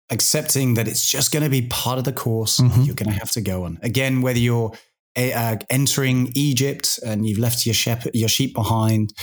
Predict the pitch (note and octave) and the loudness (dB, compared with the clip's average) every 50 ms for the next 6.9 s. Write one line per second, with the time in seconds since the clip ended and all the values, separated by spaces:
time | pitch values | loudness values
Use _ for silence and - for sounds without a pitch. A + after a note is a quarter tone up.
0 | - - - - - - A2+ G#2+ A2 A2+ G#2 A#2 A2+ A2 G#2 - - - A2 A2 | -12 -12 -12 -10 -6 -2 0 0 2 2 2 2 2 0 0 0 0 0 2 2
1 | A#2 B2 A#2+ A2+ A2 G#2 G#2 G#2 G#2 G2+ G2+ A2+ G#2 G#2 G#2 G#2 G#2 G#2 G#2 - | 2 4 2 2 2 2 0 0 0 0 0 0 2 2 2 0 0 0 -2 -4
2 | - _ - G2+ G2 F#2+ F#2+ F#2 F#2+ F#2 - - - - - - _ - - C#3+ | -8 _ -6 -4 -2 -2 -2 -2 -4 -6 -8 -12 -16 -20 -20 -10 _ -2 0 2
3 | C3+ B2 G#2+ A#2 A2+ A2 G#2+ G#2+ - - A2+ G#2 G#2 G#2 G#2 G#2 G2+ G2+ G2 - | 2 2 2 2 0 0 0 -2 -2 0 0 2 2 4 4 4 2 2 2 0
4 | - - - A2+ G#2 G2 A2 G2+ G2 G2 G2+ G2 - G2+ G2+ G2+ G2 G2+ - - | -2 -4 -4 -4 -2 -2 -2 0 0 -2 -2 -4 -6 -4 -4 -2 -2 -2 -2 -2
5 | G#2 G2 G2 - - - G2+ G#2 A#2 C3 C#3+ C#3 C3+ B2 B2 A#2+ A#2 G#2+ G#2+ - | -2 -2 -4 -6 -6 -8 -6 -4 -2 0 2 2 2 2 2 2 2 0 -2 -6
6 | _ _ _ _ _ - A2+ G#2+ G#2 G2+ G2+ F#2+ - - G2+ F#2+ F2 | _ _ _ _ _ -4 -2 0 2 2 2 0 0 0 0 -2 -2